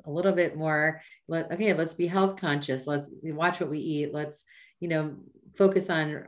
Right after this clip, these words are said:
hydration, and everybody's getting massages and dry needling and all these things, you know? So there's a lot more attention to that, but I would highly re-, recommend that, you know, 'cause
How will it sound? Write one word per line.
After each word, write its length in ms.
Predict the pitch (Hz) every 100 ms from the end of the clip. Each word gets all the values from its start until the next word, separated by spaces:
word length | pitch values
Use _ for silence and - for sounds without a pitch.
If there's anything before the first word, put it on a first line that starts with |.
| -
hydration, 880 | 139 165 156 160 147 151 139 139 135
and 200 | 135 135 - _ -
everybody's 320 | 165 170 165
getting 200 | 170 160
massages 680 | 160 160 180 156 143 143 135
and 160 | 147 147
dry 240 | 190 175
needling 440 | 160 143 135 135
and 80 | 147
all 120 | 160
these 240 | 160 156 -
things, 380 | 185 160 156 156
you 80 |
know? 320 | 151 143 156 156 - -
So 240 | - 175 156
there's 220 | 160 160
a 40 |
lot 220 | 156 156 160
more 140 | 160
attention 540 | 151 156 160 165 156
to 140 | 156 143
that, 360 | 131 135 - -
but 280 | 143 135 139
I 140 | 151
would 320 | 143 160 156
highly 340 | 139 160 139 127
re-, 320 | 135 139 135
recommend 540 | 156 156 135 139 139
that, 240 | 120 120 110
you 80 | 147
know, 100 | 139
'cause 120 | 139